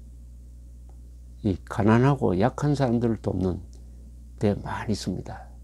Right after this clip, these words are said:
바로 육이오 때 그런 마음을 가진 스웨덴 사람들이 한국에 와서 스웨덴 병원을 지어서, 어, 아픈 한국 사람들을 많이 구해준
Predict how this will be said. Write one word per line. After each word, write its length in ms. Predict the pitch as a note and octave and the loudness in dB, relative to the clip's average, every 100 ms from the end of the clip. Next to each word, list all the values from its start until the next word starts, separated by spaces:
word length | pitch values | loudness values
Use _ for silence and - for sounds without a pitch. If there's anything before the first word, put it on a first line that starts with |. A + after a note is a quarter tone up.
| - - - - | -18 -18 -18 -2
바로 320 | G#2 G#2 A2 | 2 4 4
육이오 380 | A#2 G2+ G#2+ A#2 - | 4 4 6 6 4
때 260 | G2+ F#2 - - - - | 0 0 -4 -16 -18 -8
그런 280 | - C3 A2 | 2 6 8
마음을 360 | F#2+ G2+ A2 F#2+ | 8 8 8 6
가진 260 | G2+ G2+ | 4 2
스웨덴 380 | E2 G2 G2 G#2+ | 2 2 4 4
사람들이 380 | F#2+ F#2+ F2 - | 2 0 0 0
한국에 320 | A#2 G#2 G2+ | 2 2 2
와서 340 | F#2+ F2+ A2+ - - - - - | 0 0 0 -2 -8 -18 -18 -16
스웨덴 540 | - G2+ G#2 G#2 G2+ | 2 8 10 10 6
병원을 440 | F#2+ F2+ G2 G2 E2+ | 4 2 4 4 2
지어서, 540 | A2+ F#2+ E2+ A2+ A2 - - - - - - - - - - | 2 2 2 0 0 -6 -18 -18 -18 -18 -18 -18 -18 -16 -6
어, 480 | G#2 F#2 F2+ F2 - - - - - - - - - - | -4 -4 -6 -10 -14 -16 -18 -18 -18 -18 -18 -18 -12 -4
아픈 360 | G#2 - A#2+ | -2 4 6
한국 220 | G#2+ B2+ | 8 6
사람들을 360 | F#2+ F#2 F#2 F2 | 6 4 2 0
많이 340 | F2+ F2+ F2+ F2 | -2 -2 -2 -4
구해준 520 | - G2 F2+ G2 E2+ | -2 0 2 0 -2